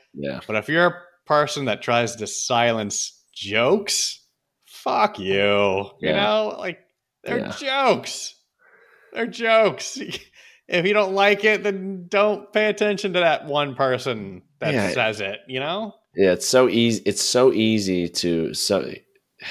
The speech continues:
Speaker 1: hear someone's joke or read it and then go, "Uh, I don't think that's funny," and then keep scrolling. Like, there's a billion
Speaker 2: Yeah.
Speaker 1: things you could be doing.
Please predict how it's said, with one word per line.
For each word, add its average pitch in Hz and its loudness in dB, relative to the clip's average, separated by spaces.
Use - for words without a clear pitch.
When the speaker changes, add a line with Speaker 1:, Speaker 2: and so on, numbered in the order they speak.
Speaker 1:
hear 110 2
someone's 101 0
joke 82 -2
or 80 0
read 87 2
it 80 -2
and 90 2
then 87 2
go, 78 -2
"Uh, 90 -2
I 90 2
don't 87 0
think 87 0
that's 80 -2
funny," 78 -4
and 82 -6
then 80 -4
keep 85 -4
scrolling. 73 -8
Like, 82 -6
there's 98 4
a 92 4
billion 101 4
Speaker 2:
Yeah. 98 -2
Speaker 1:
things 98 2
you 92 2
could 87 -6
be 90 -2
doing. 78 -6